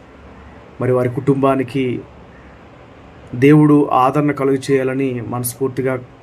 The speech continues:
కోరుకుంటున్నాను. ముఖ్యంగా ప్రవీణ్ అన్నతో మరి కరోనా ఆ సమయంలో మరి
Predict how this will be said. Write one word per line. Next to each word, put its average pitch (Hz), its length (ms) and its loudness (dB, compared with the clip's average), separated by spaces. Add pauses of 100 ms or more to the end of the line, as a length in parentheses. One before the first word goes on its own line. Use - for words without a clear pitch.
(260)
కోరుకుంటున్నాను. 127 720 0
ముఖ్యంగా 165 520 0 (840)
ప్రవీణ్ 151 300 4
అన్నతో 156 360 2
మరి 135 180 0
కరోనా 143 580 0 (520)
ఆ 120 80 0
సమయంలో 135 680 2 (360)
మరి 120 80 -8